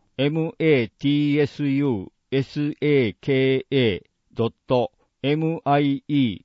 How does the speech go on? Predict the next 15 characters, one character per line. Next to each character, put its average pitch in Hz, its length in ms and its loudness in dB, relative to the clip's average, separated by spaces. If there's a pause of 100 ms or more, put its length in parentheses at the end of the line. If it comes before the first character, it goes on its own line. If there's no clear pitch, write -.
(120)
ド 110 140 -4
ッ 107 60 -8 (180)
ト 127 260 -2 (200)
ジ 131 160 -2
ェ 127 80 6
ー 131 280 0 (120)
ピ 110 320 -2
ー。 - 20 -20 (920)
市 - 400 -6
ホ 156 240 4
ー - 20 -2
ム 160 160 -4
ペ - 240 0
ー 110 80 0
ジ、 98 240 -10